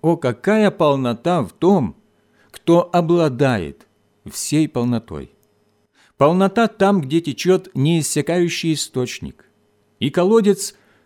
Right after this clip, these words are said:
всегда будет наполнен до краёв и открыт для всех во веки вечные.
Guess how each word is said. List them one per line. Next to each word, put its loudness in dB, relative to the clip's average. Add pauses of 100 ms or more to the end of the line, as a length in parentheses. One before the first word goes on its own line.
(100)
всегда 0
будет -2
наполнен 0
до 0
краёв 0 (500)
и 2
открыт 0
для 0
всех -2 (260)
во -4
веки -2
вечные. -6